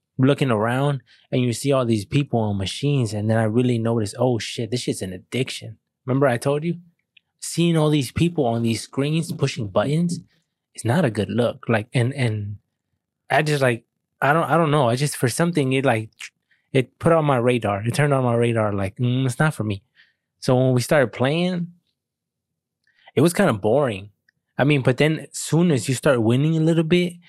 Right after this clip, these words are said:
it gets slightly more entertaining. And then I just kept going and going 'cause I stayed on the same machine. And then when I won, and we bounced out immediately after I won, I won a hundred and eight dollars.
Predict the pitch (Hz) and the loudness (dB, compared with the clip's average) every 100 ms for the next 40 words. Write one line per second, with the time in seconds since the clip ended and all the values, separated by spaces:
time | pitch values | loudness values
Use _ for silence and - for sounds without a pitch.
0 | - - 123 165 160 - 147 170 160 147 | -10 -4 0 0 0 -2 -2 0 0 0
1 | 139 139 127 110 - 127 120 95 90 _ | 0 0 -2 -4 -4 -4 -4 -6 -10 _
2 | _ _ _ _ _ - 135 127 123 120 | _ _ _ _ _ 0 2 2 2 0
3 | 113 117 - 139 - 135 113 135 143 123 | 0 0 0 -2 0 0 0 0 0 0
4 | 120 147 139 120 - 135 123 113 123 113 | 0 0 0 0 2 0 0 0 0 0
5 | - 143 143 113 117 120 127 120 113 110 | 0 0 0 0 0 -2 -2 0 0 0
6 | 107 113 147 185 190 - _ _ _ _ | 0 0 2 2 -2 -8 _ _ _ _
7 | _ - 120 117 120 - 131 135 151 131 | _ -2 0 2 2 2 0 2 2 2
8 | 120 147 160 160 170 123 123 127 113 113 | 2 2 2 2 0 0 0 2 2 2
9 | 139 120 120 120 113 117 110 107 110 117 | 2 2 2 0 0 0 -2 -2 -2 0
10 | 117 131 147 160 | 0 0 0 -4